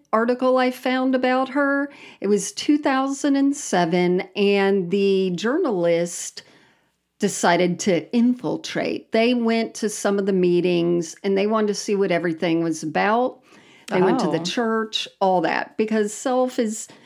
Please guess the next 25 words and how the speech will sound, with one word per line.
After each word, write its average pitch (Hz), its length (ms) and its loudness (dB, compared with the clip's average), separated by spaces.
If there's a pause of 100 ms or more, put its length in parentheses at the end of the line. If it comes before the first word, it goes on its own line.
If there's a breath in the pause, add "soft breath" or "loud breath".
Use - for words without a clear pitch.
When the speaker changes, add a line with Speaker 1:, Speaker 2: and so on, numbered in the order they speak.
(200 loud breath)
Speaker 1:
they 247 160 6
usually 262 600 2
go 202 320 4
over, 208 280 2
like, 165 240 2
different 208 320 -2
types 185 460 -4
of 165 180 -4
diets 180 680 -2
to - 120 -4
tell 185 320 0
you, 175 480 0 (240 loud breath)
"Is 302 240 -2
keto 233 600 0
good? 156 420 -2
Let's 233 300 -6
measure 294 420 -2
it 277 80 -2
against 254 460 -2
Atkins." 214 840 0 (640 loud breath)
So - 220 0
this 226 400 2
would 214 160 2
have 175 160 -2
been, 175 600 2